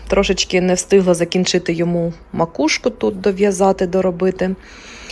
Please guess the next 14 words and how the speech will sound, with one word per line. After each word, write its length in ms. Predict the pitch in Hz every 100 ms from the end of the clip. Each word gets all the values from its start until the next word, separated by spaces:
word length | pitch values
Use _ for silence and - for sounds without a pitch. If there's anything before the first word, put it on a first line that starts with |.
| - - - - - - - - -
О, 380 | - 202 190 180
ну, 340 | 190 214 214 - - - - - - - - 202 196 180 175 - - -
так, 200 | 226 220
в 40 |
принципі, 500 | - 214 214 208 202
мені 220 | 202 196 196
все 280 | - 202
дуже 260 | 190 180 175
подобається. 1000 | 175 180 208 294 285 277 269 - 254 247 - - - - - - - - - - - - - - - - - - - - - - - - -
Ось 140 | 185
бачите, 460 | 165 196 190 180 180
е, 420 | 180 175 175 180
по 360 | 180 - 185 180
майстер-класу 1120 | 190 190 - 196 202 190 180 - - 175 170